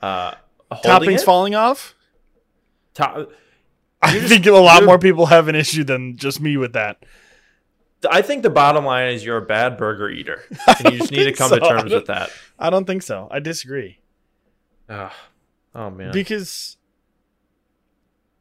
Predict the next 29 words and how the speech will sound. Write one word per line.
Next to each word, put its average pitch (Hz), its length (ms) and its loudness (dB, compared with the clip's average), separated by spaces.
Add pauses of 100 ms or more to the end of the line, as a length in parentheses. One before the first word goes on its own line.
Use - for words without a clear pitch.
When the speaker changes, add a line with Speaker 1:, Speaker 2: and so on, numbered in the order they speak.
(140)
Speaker 2:
unless, 190 520 -2
unless 175 340 -4
you 202 80 -10
consider 185 480 -4
only 160 480 -8 (140)
good 151 240 -6
burger 147 320 -6
eaters 139 520 -8
never 131 300 -6
put 135 160 -10
their 127 100 -10
burger 131 300 -10
down. 90 240 -20 (1400)
Speaker 1:
No, 175 160 -18 (100)
I, 123 140 -18 (1200)
we 117 160 -10
just 120 160 -14
put 131 120 -4
it 113 40 -10
down 120 180 -4
correctly 113 440 -8
when 101 140 -12
we 101 80 -18
need 110 180 -18
to. 104 140 -16
Speaker 2:
<laughs> - 680 0 (1900)
There's 240 280 -2
no 269 180 0
chance. 214 720 -8